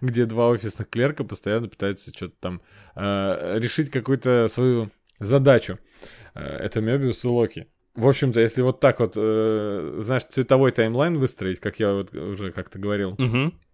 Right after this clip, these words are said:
Speaker 1: э, в-, выйдет, что в основном всё здесь. А трейлер, трейлер, э, наверное, единственный, который я смотрел, такой большой полноценный трейлер к сериалу, э, и там было всё. Там были какие-то сумасшедшие наряды, люди непонятные, какая-то команда у Локи и так далее.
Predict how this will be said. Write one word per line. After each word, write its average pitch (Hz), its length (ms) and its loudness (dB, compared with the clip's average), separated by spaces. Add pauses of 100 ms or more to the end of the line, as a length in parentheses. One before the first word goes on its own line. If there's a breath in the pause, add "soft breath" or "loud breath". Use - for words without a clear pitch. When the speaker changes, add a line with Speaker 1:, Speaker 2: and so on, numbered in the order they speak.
(120)
Speaker 1:
э, 98 120 -4
в-, 101 380 -4
выйдет, 127 260 2
что 117 240 0
в 113 40 2
основном 127 480 0
всё - 200 -2
здесь. 110 360 -2 (320 loud breath)
А 117 120 2
трейлер, 165 640 6 (640)
трейлер, 156 520 4
э, 107 140 0 (100)
наверное, 139 400 4
единственный, 135 540 0
который 107 320 -2
я 101 60 0
смотрел, 143 400 -2
такой 107 240 -6
большой 101 260 -4
полноценный 107 520 -6
трейлер 101 360 -4
к - 80 -20
сериалу, 123 560 0
э, 113 160 0
и 107 200 -4
там 139 320 0
было 143 200 4
всё. 117 560 2
Там 113 180 0
были 143 240 2
какие-то 139 420 -2
сумасшедшие 143 640 -2
наряды, 143 520 4
люди 135 340 2
непонятные, 131 600 -2
какая-то 117 360 -2
команда 117 480 -2
у 127 80 2
Локи 123 360 -2
и 113 60 -4
так 110 180 -2
далее. 131 320 0